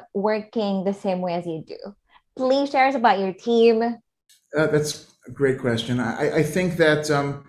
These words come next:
Speaker 2: how to motivate, uh, your, your team is, um, is a challenge we have in business, and especially in startups.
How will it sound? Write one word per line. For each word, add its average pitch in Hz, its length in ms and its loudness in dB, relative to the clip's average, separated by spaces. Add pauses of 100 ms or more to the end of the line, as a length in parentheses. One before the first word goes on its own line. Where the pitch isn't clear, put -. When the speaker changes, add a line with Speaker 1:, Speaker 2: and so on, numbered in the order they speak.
(380)
Speaker 2:
how 170 100 2
to 170 80 6
motivate, 165 720 6
uh, 127 540 0 (260)
your, 131 200 -6
your 127 120 -2
team 135 460 -2
is, 120 460 0
um, 117 480 0
is 107 600 -6
a 131 40 -10
challenge 147 320 0
we 135 140 -2
have 131 180 2
in 127 100 0
business, 151 320 2
and 131 80 -6
especially 147 300 -2
in 131 60 -2
startups. 139 720 -2